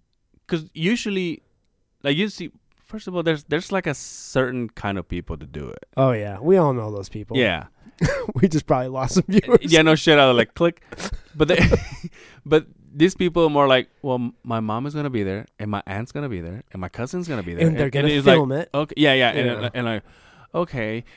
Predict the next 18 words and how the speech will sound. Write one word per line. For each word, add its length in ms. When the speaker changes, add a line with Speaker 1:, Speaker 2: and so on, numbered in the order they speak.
Speaker 1:
And 100
my 140
thing 240
is, 240
I 120
understand 340
it's 100
a 40
beautiful 400
thing, 280
but 120
if 80
I 60
was 120
gonna 140
have 120
a 60
kid, 380